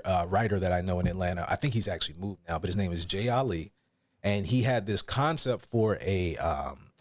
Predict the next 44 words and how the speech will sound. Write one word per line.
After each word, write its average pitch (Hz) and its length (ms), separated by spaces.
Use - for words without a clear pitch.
a 107 100
<laughs> - 80
web 147 200
series 110 360
called 92 260
Black 107 320
and 101 100
Single. 87 520
And 98 360
it, 131 300
it, 127 220
it 147 120
was 139 120
something 143 380
that 117 140
he 135 120
just, 123 260
he 120 100
created 117 460
in 139 100
his 135 120
head. 117 160
It 104 40
was 98 100
like 82 120
a - 40
comedic 117 600
kind 113 220
of 92 160
love 110 320
series 110 460
that 92 120
would, 87 180
uh, 92 260
each 123 200
episode 110 300
would 95 140
focus 104 380
one, 104 400
one 120 240
on 117 100
the, 101 240
on 104 140
the, 95 200